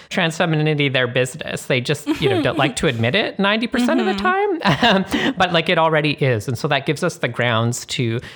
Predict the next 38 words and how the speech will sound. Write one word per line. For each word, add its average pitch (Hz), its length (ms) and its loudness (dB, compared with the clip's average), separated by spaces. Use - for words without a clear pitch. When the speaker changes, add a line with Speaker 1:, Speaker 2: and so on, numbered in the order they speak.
Speaker 1:
critically, 135 800 0
you 127 100 0
know, 110 420 0
read 135 460 -4
that, 110 400 0
those 123 180 -2
relationships 156 580 -2
differently 120 800 -2
and 131 220 -2
to, 120 560 -2
you 151 80 0
know, 117 120 0
to - 120 -4
contest - 880 -4
the, 107 460 0
the, 123 180 -2
the 117 80 -2
politics, - 760 -8
uh, 113 260 -2
you 139 100 2
know, 117 120 0
embedded 113 500 -2
within 98 340 -8
them. - 400 -8
Speaker 2:
Absolutely. 220 720 -2
And 262 180 0
I, 285 240 -2
I 277 80 -2
think 339 300 -6
really 254 400 -2
what's 220 260 -4
important 214 560 -6
is 190 100 -6
kind 190 240 -8
of 190 120 -10
this 190 180 -8
assertion 185 580 -6
of 180 420 -6